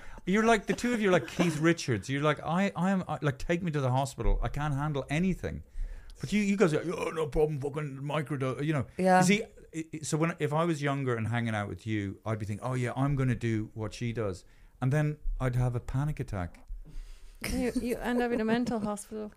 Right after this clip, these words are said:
Speaker 1: So go on, you were on your, you, you did a full mo-,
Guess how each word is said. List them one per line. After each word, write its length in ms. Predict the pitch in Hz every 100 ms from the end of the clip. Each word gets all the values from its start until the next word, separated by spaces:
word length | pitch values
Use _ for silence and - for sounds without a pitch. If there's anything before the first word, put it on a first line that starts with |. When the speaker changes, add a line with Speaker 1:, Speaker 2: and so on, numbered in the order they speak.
| -
Speaker 1:
So 160 | -
go 140 | 151 170
on, 160 | 160
you 100 | 151
were 140 | 151 156
on 200 | 160 170
your, 300 | 160 147 147
you, 160 | 139 139
you 160 | 135 135
did 160 | 147
a 60 | 143
full 360 | - 151 139 127
mo-, 260 | 127 123